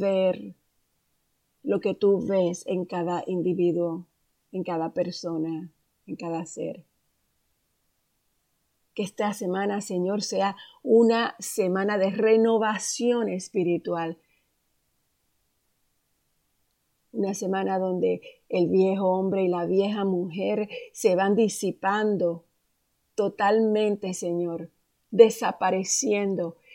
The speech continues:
y resurgiendo en nosotros, manifestándose y, y, y, y, y tomando todo el lugar.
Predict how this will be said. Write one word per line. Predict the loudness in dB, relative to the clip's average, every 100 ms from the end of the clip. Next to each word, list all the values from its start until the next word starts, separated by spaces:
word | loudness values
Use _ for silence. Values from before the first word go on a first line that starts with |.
| -20 0
y | 8 8 8
resurgiendo | 4 4 4 4 6 6 4 4 6 8 6 0
en | 0
nosotros, | -2 -6 -4 -6 -6 -8 -8 -10 -12 _ _ _ _ _ _ _
manifestándose | 2 4 6 4 2 0 -6 -6 -2 0 0 -2 -4 0
y, | 0 0 -2 -12 -4
y, | 2 2 2 -2 -2
y, | -4
y, | -4 _ _ _ _ _ _ _ -6
y |
tomando | 4 6 6 8 6
todo | 6 4 6
el | 8
lugar. | 8 6 0 -4